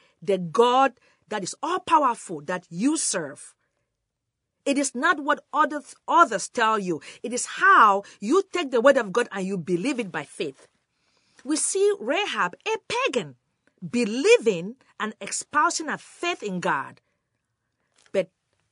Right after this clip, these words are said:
in the book of Numbers, we had those spies who just gave up.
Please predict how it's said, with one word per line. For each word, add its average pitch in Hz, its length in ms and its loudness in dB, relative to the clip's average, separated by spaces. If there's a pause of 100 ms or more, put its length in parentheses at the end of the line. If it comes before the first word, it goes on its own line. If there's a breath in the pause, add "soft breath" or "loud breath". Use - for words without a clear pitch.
in 147 80 -20
the 147 80 -12
book 185 220 -6
of 202 100 -8
Numbers, 339 460 -6
we 226 120 -12
had 220 240 -10
those 247 160 -10
spies 320 500 -8
who 277 180 -14
just 277 300 -10
gave 277 160 -4
up. - 240 -6